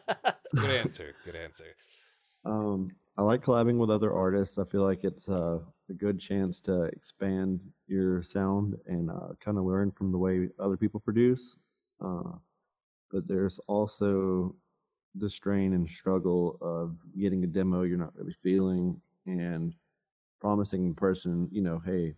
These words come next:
Speaker 2: we're gonna collab, we're gonna get this done." It's happened a few times to myself. And, uh,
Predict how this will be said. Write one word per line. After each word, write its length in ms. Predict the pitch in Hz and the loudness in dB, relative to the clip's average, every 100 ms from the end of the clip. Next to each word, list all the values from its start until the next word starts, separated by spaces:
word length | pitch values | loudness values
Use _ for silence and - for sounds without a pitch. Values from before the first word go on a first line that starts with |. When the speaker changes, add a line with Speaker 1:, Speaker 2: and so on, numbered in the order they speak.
| - | -10
Speaker 2:
we're 80 | |
gonna 160 | 95 90 | -6 -6
collab, 360 | - 98 92 90 | 0 0 2 0
we're 80 | |
gonna 120 | 87 82 | -2 -6
get 80 | - | -10
this 140 | - | -6
done." 480 | 101 98 92 90 90 _ | 0 0 2 0 -4 _
It's 100 | - | -8
happened 240 | 92 87 | -6 -6
a 40 | |
few 160 | - 90 | -4 -4
times 400 | 82 87 82 - _ - 82 | -2 -4 -4 -8 _ -20 -18
to 120 | - 87 | -8 -4
myself. 560 | 85 - 87 87 - - _ _ _ _ _ | -4 -2 -2 -2 -4 -18 _ _ _ _ _
And, 140 | - 85 | -10 -6
uh, 220 | 80 - | -6 -8